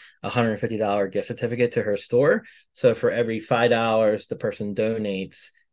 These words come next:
they can be entered in to win the raffle. So you can get, your chances are better if you put in more than five dollars. So that's gonna be in Edison, New Jersey, Saturday,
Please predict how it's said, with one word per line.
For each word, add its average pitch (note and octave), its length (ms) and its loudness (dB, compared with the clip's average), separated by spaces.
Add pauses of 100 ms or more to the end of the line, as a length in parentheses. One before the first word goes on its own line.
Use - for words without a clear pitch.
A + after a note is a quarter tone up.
(160)
they G2+ 240 -4
can G2+ 180 -8
be F#2+ 220 -6
entered G2+ 300 -6
in F#2+ 240 -6
to - 120 -12
win F2+ 380 -10
the F2 120 -8
raffle. C3+ 640 -4
So F#2 500 -4 (440)
you G2 180 -8
can G2 120 -8
get, F#2+ 260 -2
your F#2+ 240 -10 (100)
chances F#2+ 340 -8
are F#2 120 -6
better A2 500 2 (180)
if - 220 -14
you F2+ 220 -10 (480)
put F#2 180 -4
in F#2 120 -6
more F2+ 260 -6
than F2+ 200 -4
five F#2+ 220 -2
dollars. - 480 -2 (680)
So - 100 8
that's E3+ 140 10
gonna F#3 100 10
be E3+ 120 8
in D#3+ 80 4
Edison, D#3+ 440 4
New D3+ 120 6
Jersey, D3+ 680 2
Saturday, C3 1080 4